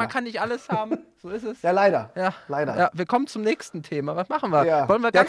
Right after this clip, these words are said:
Speaker 2: kann
Speaker 1: aktuell? Ganz aktuell? Äh, äh.
Speaker 2: Ganz aktuell,
Speaker 1: Ga-,
Speaker 2: den hau raus.
Speaker 1: Ganz
Speaker 2: Ganz
Speaker 1: aktuell,
Speaker 2: aktuell.
Speaker 1: ja.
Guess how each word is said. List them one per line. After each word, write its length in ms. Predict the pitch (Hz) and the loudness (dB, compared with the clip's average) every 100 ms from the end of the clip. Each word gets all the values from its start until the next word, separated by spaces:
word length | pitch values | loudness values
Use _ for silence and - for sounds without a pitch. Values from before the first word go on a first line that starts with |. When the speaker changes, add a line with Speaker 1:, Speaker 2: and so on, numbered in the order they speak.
| 214 | 2
Speaker 2:
kann 20 | - | 0
Speaker 1:
aktuell? 340 | 185 190 359 381 - _ _ | 2 2 2 -2 -18 _ _
Ganz 200 | - 247 | -6 0
aktuell? 520 | - - - 185 330 294 | -2 -2 -2 -2 -2 -6
Äh, 40 | 165 - - 147 | -6 -6 -8 -8
äh. 40 | 147 - | -10 -4
Speaker 2:
Ganz 240 | 202 254 - | 4 4 4
aktuell, 240 | 180 175 | 0 2
Speaker 1:
Ga-, 60 | 170 | 2
Speaker 2:
den 180 | 180 156 | 2 6
hau 160 | 180 | 6
raus. 220 | 170 147 165 | 8 4 4
Speaker 1:
Ganz 220 | 208 294 | 0 0
Speaker 2:
Ganz 300 | - - 170 | -4 -4 -2
Speaker 1:
aktuell, 300 | 226 220 156 | -4 -2 -2
Speaker 2:
aktuell. 40 | 190 | -2
Speaker 1:
ja. 320 | 240 240 | 0 0